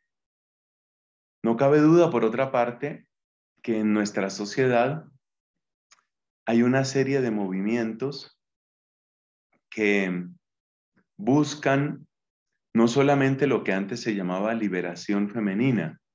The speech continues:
sino hoy se utiliza un lenguaje un poco más fuerte. Hoy se habla de la, del empoderamiento de la mujer.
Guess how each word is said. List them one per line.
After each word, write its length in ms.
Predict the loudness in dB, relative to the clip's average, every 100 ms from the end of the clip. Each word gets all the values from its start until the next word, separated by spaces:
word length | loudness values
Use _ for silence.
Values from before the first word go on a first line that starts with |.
| _ _ _ _ _ _ _ _ _
sino 1080 | -14 -4 0 4 2 2 0 0 -4 -10 -20 _ 0
hoy 160 | 0
se 100 | 0
utiliza 680 | -2 -2 -2 -2 -4 -8 -6
un 120 | -4
lenguaje 400 | -2 0 0 -2
un 120 | -4 -8
poco 240 | -6 -4
más 240 | -4 -4
fuerte. 480 | -2 -2 -2 -8 -12 -14 _ _ _ _ _ _ _ _ -2
Hoy 200 | 0 0
se 240 | 0 0
habla 580 | 2 0 -4 -6 -8 -16 _ _ _ _ -16
de 320 | -8 0 0
la, 480 | 2 2 0 -4 -6
del 300 | -4 -2 -4
empoderamiento 1600 | -2 0 -2 -2 -2 0 0 -2 -2 -2 -2 -2 -6 -10 -14 -16 -8
de 120 | -4
la 100 | -4
mujer. 540 | -4 -2 -4 -4 -10